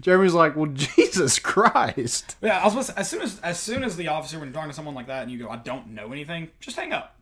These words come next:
Speaker 2: Just go bond him out and be done. Like,
Speaker 1: Yeah.
Speaker 2: be done. You don't have to talk to him on the phone.
Speaker 1: Mm-hmm.
Speaker 2: Regardless of whether he's the head football coach at Tennessee, you don't have
Speaker 1: Right.
Speaker 2: to talk to him. So.
Speaker 1: But yeah, it, it looks like today,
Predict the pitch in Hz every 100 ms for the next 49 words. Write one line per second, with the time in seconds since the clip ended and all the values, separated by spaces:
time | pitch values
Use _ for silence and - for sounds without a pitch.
0 | - - 208 170 165 165 156 143 139 110
1 | 98 135 127 101 90 98 160 95 104 208
2 | - - 143 - 127 123 - 123 107 -
3 | 98 101 113 104 95 - _ _ _ _
4 | - 147 156 160 139 139 135 135 117 123
5 | 117 117 110 110 - 110 101 107 104 117
6 | 110 95 95 98 87 - - - _ _
7 | _ _ _ _ - 98 - _ _ _
8 | _ _ _ _ _ _ - 175 202 143
9 | 131 170 185 165 175 196 180 160 - -
10 | - _ _ - 139 143 160 156 135